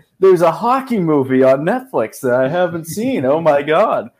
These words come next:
Um, and then it worked out. So I was forced to watch it. It was kinda like an idea that I would watch it at some point in my life.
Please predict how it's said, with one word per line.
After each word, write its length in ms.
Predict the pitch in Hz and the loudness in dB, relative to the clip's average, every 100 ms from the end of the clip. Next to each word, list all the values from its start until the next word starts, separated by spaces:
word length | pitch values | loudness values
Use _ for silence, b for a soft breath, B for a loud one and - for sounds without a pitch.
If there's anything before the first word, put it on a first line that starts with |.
| _ _ - | _ _ -6
Um, 360 | 127 123 120 | -2 -2 -4
and 120 | 127 123 | -8 -8
then 100 | 120 | -6
it 80 | |
worked 260 | 123 117 - | -6 -8 -4
out. 240 | 113 113 | -4 -4
So 200 | - 117 | -8 -6
I 40 | 113 | -4
was 180 | 123 - | -6 -4
forced 360 | 147 135 135 | -2 -2 -4
to 80 | 117 | -10
watch 300 | 113 113 - | -8 -10 -10
it. 40 | |
It 40 | 117 | -10
was 120 | 113 | -10
kinda 240 | 135 123 | -8 -6
like 160 | 123 127 | -4 -6
an 100 | 117 | -6
idea 480 | 113 117 117 117 123 | -8 -8 -6 -4 -2
that 160 | 110 | -4
I 60 | 110 | -6
would 220 | 107 117 | -4 -4
watch 340 | 117 113 113 127 | -2 -4 -4 -6
it 80 | 113 | -8
at 120 | - | -8
some 320 | - 113 110 | -10 -10 -10
point 280 | - 117 - | -10 -12 -10
in 80 | 113 | -10
my 140 | 110 | -8
life. 460 | 107 104 110 123 | -8 -6 -6 -8